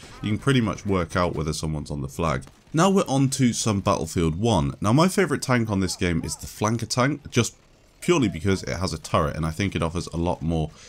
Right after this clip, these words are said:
in the way of traditional tanking in the sense that we've had it in B F three and B F four, and obviously before that. But for me, I think it does offer the best kind of all-rounder. You're not that good against other tanks, but to be honest, the tank v tank gameplay in this game is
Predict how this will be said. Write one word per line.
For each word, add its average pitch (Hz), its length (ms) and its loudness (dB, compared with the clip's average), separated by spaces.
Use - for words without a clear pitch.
in 85 120 -4
the 85 80 0
way 80 240 0
of - 320 -6
traditional 92 580 0
tanking 98 500 -2
in 80 100 -2
the 78 60 -2
sense - 380 -2
that - 100 -8
we've - 160 -8
had 80 140 -2
it 67 80 -4
in 80 100 -2
B 78 140 -2
F 78 120 -6
three 92 200 -2
and 78 140 -4
B 73 60 -6
F 71 100 -8
four, 113 320 -2
and 76 100 -4
obviously 78 280 -6
before 110 340 0
that. 69 220 -4
But 190 220 0
for - 140 2
me, 147 300 6
I 117 80 0
think 110 340 -2
it 107 100 -2
does 107 200 2
offer 98 180 -2
the 92 100 -2
best 85 440 -2
kind 87 160 -2
of 80 140 -6
all-rounder. 80 520 2
You're 87 140 2
not 147 320 0
that - 260 -2
good 95 160 0
against 85 320 -2
other 78 160 -4
tanks, 76 420 -6
but - 120 -12
to - 80 -12
be 101 100 -2
honest, 117 240 0
the - 60 -6
tank 127 320 0
v 117 100 -4
tank 92 300 -4
gameplay 82 360 -2
in 76 120 -2
this 73 120 -8
game 76 360 -4
is 80 240 -4